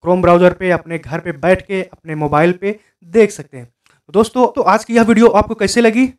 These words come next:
आप comment box में ज़रूर बताइएगा। दोस्तों, वीडियो, वीडियो को ख़त्म करने से पहले मैं आपको बताना चाहूँगा कि अगर आप अभी तक हमारे YouTube channel Striker गुरुजी को subscribe नहीं किए हैं तो हमारे YouTube channel को subscribe कीजिए और घंटी वाले button को ज़रूर दबाएँ, इससे हमारे channel पे आने वाली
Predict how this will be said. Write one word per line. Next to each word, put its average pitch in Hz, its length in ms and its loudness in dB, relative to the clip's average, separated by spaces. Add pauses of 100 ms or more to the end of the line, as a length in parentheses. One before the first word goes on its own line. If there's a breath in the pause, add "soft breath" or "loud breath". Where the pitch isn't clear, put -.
आप 147 180 -10
comment 185 240 -4
box 180 280 0
में 247 120 -2 (160)
ज़रूर 156 180 0
बताइएगा। 127 500 -10
दोस्तों, 240 300 -2
वीडियो, 254 380 4 (160 loud breath)
वीडियो 214 180 -2
को 240 100 -8
ख़त्म 220 260 -6
करने 226 240 -2
से 233 120 -2
पहले 226 220 0
मैं 196 120 0
आपको 196 180 -4
बताना 170 280 -4
चाहूँगा 190 260 -4
कि - 200 -8
अगर 175 240 -6
आप 196 280 0
अभी 156 180 -4
तक 202 180 -6 (100)
हमारे 160 280 -4
YouTube 180 320 -2
channel 175 220 -6
Striker 165 460 -6
गुरुजी 196 380 -4
को 220 220 -4 (280 loud breath)
subscribe 170 480 -4
नहीं 151 180 -8
किए 180 160 -10
हैं 190 100 -6
तो 147 100 -20
हमारे 143 240 -4
YouTube 147 220 -10
channel 143 120 -14
को 143 100 -16
subscribe 180 520 -8
कीजिए 196 200 -4
और 160 180 -8
घंटी 170 240 -10
वाले 175 160 0
button 160 240 -6
को 214 120 -6
ज़रूर 156 260 0
दबाएँ, 135 260 -6 (480 soft breath)
इससे 254 260 -2
हमारे 170 460 -4 (440)
channel 185 180 -4
पे 202 240 -8
आने 185 180 -4
वाली 185 360 -2